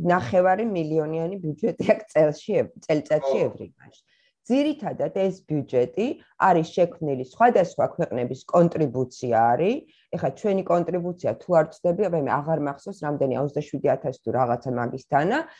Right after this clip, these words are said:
Speaker 1: წელიწადში. როგორც კი პირველი ფილმი ქართული დაფინანსდება, ვთქვათ, მიიღო ფილმმა ას ორმოცდაათი ათასი.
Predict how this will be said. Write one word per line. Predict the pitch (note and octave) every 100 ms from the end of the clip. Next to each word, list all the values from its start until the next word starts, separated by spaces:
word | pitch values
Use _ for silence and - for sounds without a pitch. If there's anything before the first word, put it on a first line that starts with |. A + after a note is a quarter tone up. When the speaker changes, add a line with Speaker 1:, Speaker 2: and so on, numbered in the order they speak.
| - _
Speaker 1:
წელიწადში. | - - D3 - A#2+ - C#3
როგორც | F#3 B3 C4+ A#3+
კი | - C#3+
პირველი | - A3+ G#3 E3 C#3 C3+
ფილმი | - G3 D#3 B2 A2+ - _ _ _
ქართული | - F3+ - D3+ A#2+
დაფინანსდება, | D#3+ D3+ - G#3+ D4 D#4 E3 G#2+
ვთქვათ, | B2 - C4 B3+
მიიღო | G3 F#3+ E3+ C3+
ფილმმა | G3 G3+ A#3+
ას | F3+ E3+
ორმოცდაათი | D#3+ D3+ D3+ - D#3+ E3 D#3
ათასი. | A2 - - -